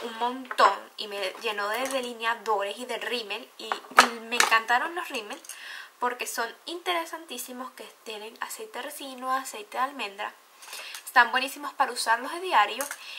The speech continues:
Y bueno, voy a probar todos estos productos y les haré. Y bueno, dichosas las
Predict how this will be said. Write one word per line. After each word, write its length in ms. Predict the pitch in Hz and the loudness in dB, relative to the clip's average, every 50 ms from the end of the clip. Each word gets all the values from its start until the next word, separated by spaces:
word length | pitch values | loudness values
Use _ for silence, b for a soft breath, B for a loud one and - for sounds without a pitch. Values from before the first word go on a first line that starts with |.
| B B | B B
Y 80 | 349 | 4
bueno, 260 | 359 285 233 247 294 294 | 8 8 10 10 8 6
voy 80 | 233 | 6
a 140 | 214 226 - | 4 4 6
probar 320 | 277 285 269 247 254 - | 8 10 10 10 10 10
todos 180 | - 285 285 - - | 8 8 8 8 6
estos 240 | - - 370 - - | 2 -2 -6 -4 2
productos 420 | - - 339 269 - - 311 294 | 2 2 2 2 -2 -4 -4 -4
y 80 | 294 262 | -4 -6
les 140 | 240 233 - | -6 -2 2
haré. 300 | 214 214 226 262 294 339 | 2 4 4 4 2 2
Y 160 | 339 285 247 | 0 -4 -4
bueno, 260 | 220 202 196 196 190 - - - - - - - | -2 -2 -2 -2 -4 -8 -10 -20 -20 -20 -10 -4
dichosas 540 | - 262 262 - 254 240 240 - 269 269 294 | -4 -2 -2 0 -2 0 0 -2 -2 0 4
las 180 | 302 294 - | 4 4 4